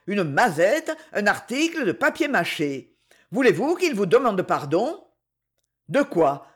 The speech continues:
De m'avoir dit que je suis laid ? C'est une vérité aussi vieille que moi. »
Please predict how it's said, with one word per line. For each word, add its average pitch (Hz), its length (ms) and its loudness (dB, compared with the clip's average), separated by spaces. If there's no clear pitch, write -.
De 185 80 2
m'avoir 240 340 2
dit 214 160 -2
que 180 100 0
je 165 140 -2
suis 156 220 -2
laid ? 196 380 2
C'est 196 180 -2
une 170 160 -4
vérité 233 580 0
aussi 277 280 -4
vieille 226 400 0
que 226 100 -2
moi. » 135 460 -6